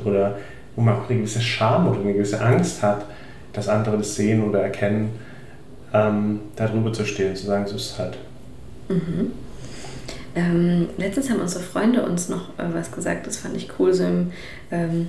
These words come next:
Speaker 2: Hinblick auf die Kleinen und wenn da irgendwas dann nicht so läuft, wie man das vielleicht eigentlich gedacht hat. Die haben gesagt, man soll, oder sie gehen einfach nicht, ähm, in den Widerstand, egal in welcher Situation. Und das finde ich auch noch mega.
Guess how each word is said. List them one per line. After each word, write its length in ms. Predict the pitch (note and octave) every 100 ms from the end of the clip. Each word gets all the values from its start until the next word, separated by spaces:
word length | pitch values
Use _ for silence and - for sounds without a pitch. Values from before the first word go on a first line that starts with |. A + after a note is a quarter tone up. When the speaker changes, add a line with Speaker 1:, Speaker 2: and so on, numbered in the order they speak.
| -
Speaker 2:
Hinblick 400 | G3 F#3+ E3+ -
auf 440 | E3+ E3+ E3+ - -
die 80 |
Kleinen 460 | E3+ F3+ E3+ F3+ F#3
und 140 | F3
wenn 140 | E3+ E3
da 60 |
irgendwas 260 | - F3 E3+
dann 120 | E3+
nicht 140 | E3+ -
so 100 | E3+
läuft, 380 | F3 F3 F3 - - - -
wie 320 | F#3 F3+ F3
man 180 | F3 E3+
das 100 | E3+
vielleicht 200 | - E3+
eigentlich 180 | E3+ E3+
gedacht 300 | - F3 -
hat. 80 | - - - - -
Die 80 | -
haben 120 | G#3
gesagt, 440 | A3+ A3+ A3+ - -
man 160 | F#3+
soll, 260 | F#3 G3 G3 - -
oder 140 | D3+ - - - -
sie 340 | G#3 A3+ A#3 - -
gehen 160 | F#3 F3
einfach 360 | E3+ F3 F3 -
nicht, 380 | G3 G#3 - -
ähm, 500 | F3 F3 E3+ F3 F3 - -
in 100 | F3+
den 140 | F3 F3+
Widerstand, 560 | - - - - -
egal 380 | - - F3 F3
in 80 | E3+
welcher 220 | E3+ F3
Situation. 800 | F3 F3 - E3+ - F3+ G#3+ B3 - - - -
Und 140 | F3
das 220 | G3+ G3+
finde 240 | - F#3+ F3
ich 120 | -
auch 160 | E3 D#3+
noch 180 | D#3 -
mega. 460 | E3 D#3+ D#3+ E3